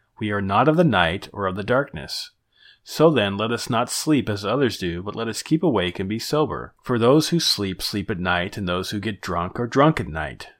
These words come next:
But since we belong to the day, let us be sober, having put on the breastplate of faith and love, and for the helmet the hope of salvation." To summarize the Apostle Paul here, he is saying that we should be paying attention for the coming of the day of the Lord, not asleep or drunk,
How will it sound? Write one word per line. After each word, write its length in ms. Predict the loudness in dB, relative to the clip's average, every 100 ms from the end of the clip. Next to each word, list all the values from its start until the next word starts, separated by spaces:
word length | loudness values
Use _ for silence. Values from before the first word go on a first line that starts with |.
| _ _ _
But 140 | -6
since 360 | 0 2 0 0
we 80 | 0
belong 540 | 2 4 6 6 2
to 140 | -2 -2
the 140 | -2
day, 560 | 0 0 2 2 2 -2
let 220 | -4 -4
us 160 | -6
be 260 | -6 -4 -4
sober, 680 | -4 -4 -2 -2 -4 -8 -14 _ -4
having 240 | -2 -2 -4
put 160 | -2
on 140 | -2 -2
the 60 |
breastplate 560 | 0 2 2 0 -2 -2
of 120 | -2
faith 400 | -4 -2 -2 -4
and 180 | -6 -2
love, 460 | 2 2 0 -6 _ _ _
and 140 | -12 -6
for 120 | -2
the 120 | -2
helmet 400 | 0 0 2 -2
the 140 | -4
hope 200 | -2 -2
of 80 | -2
salvation." 680 | -4 -2 0 -2 -2 -6 -10 _ _ _ _ _ _ _ _ _ _ _ _
To 100 | -4
summarize 540 | 4 6 8 8 8 6
the 100 | 2
Apostle 460 | 8 6 6 0
Paul 320 | 0 6 6
here, 380 | 6 0 -2 -4 -4
he 160 | 0
is 140 | 0 2
saying 280 | 4 4
that 140 | 2 0
we 80 | -2
should 180 | -2
be 140 | 0 -2
paying 260 | -2 -2
attention 520 | -2 -2 -2 -2 -4 -6
for 140 | -4
the 100 | -6
coming 400 | -2 -2 -2 -4
of 80 | -4
the 80 | -4
day 180 | -2
of 120 | -4 -4
the 80 |
Lord, 440 | 2 4 4 2 0
not 160 | -4
asleep 540 | -4 -4 0 0 0 -8
or 100 | -12
drunk, 500 | 2 2 2 -4